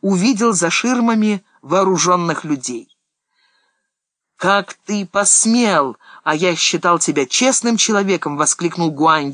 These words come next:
Юй. «Бейте его!» крикнул Бянь Си.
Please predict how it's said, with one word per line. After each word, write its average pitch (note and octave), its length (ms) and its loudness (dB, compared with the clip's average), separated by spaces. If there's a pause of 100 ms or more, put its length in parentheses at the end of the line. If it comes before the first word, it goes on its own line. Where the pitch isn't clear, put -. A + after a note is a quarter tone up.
Юй. B2+ 300 -2 (1120)
«Бейте B3 880 0
его!» G3+ 300 2
крикнул D#3 560 -4
Бянь C3+ 440 -4
Си. - 520 -4